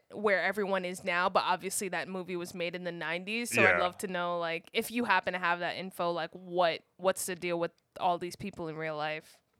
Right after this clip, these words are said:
Speaker 2: I do.
Speaker 1: 'Cause
Speaker 2: The
Speaker 1: it's
Speaker 2: only one
Speaker 1: pretty
Speaker 2: that was
Speaker 1: wild.
Speaker 2: really up for grab, I mean, they tell you that Paul Cicero died in jail, so Paulie died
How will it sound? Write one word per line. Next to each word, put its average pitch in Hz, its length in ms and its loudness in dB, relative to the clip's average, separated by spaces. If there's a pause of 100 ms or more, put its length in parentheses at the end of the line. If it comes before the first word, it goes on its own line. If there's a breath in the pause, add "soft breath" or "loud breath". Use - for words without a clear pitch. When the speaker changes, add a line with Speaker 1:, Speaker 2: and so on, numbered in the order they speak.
(160)
Speaker 2:
I 113 60 0
do. 120 400 2 (120)
Speaker 1:
'Cause - 300 2 (140)
Speaker 2:
The 127 80 4
Speaker 1:
it's - 0 -
Speaker 2:
only 190 180 12
one 180 80 12
Speaker 1:
pretty 160 80 12
Speaker 2:
that 151 80 12
was 131 80 12
Speaker 1:
wild. - 60 4 (100)
Speaker 2:
really 123 80 10
up 131 80 8
for 113 100 2
grab, 107 280 8
I - 20 -6
mean, 107 120 -2
they 110 100 4
tell 123 200 4
you 117 100 4
that 101 140 4
Paul 101 180 4
Cicero 92 420 -2
died 90 240 2
in 87 100 -12
jail, 85 460 -2
so - 160 -10
Paulie 92 340 2
died 82 380 -2